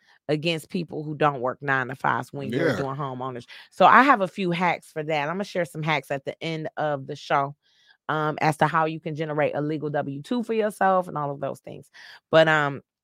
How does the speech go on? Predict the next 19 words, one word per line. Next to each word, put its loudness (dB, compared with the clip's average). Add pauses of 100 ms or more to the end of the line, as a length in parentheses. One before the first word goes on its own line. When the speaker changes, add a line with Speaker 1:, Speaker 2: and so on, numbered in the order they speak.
(680)
Speaker 1:
so 6
the, 0 (120)
you -4
know, 0
I 0
sold 4
the 2
house, 2
then 0
I -2
got 0
rid -4
of -6
my -10
car. -8 (1120)
Car -2
gone. -12 (680)
Um, -4
well, -6